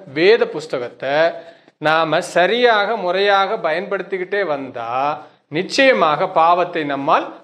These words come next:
மேற்கொள்ள முடியும் என்பதை மறந்துவிடக்கூடாது. சங்கீதம் நூற்றி பத்தொன்பது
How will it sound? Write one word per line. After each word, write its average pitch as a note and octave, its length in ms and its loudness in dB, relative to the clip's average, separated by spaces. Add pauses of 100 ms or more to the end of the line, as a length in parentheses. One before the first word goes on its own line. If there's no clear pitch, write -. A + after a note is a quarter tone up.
மேற்கொள்ள F3+ 800 -2
முடியும் E3+ 380 -2
என்பதை C#3+ 460 -2
மறந்துவிடக்கூடாது. B2 720 -4
சங்கீதம் A#3 420 0
நூற்றி B3+ 260 2
பத்தொன்பது E3+ 840 0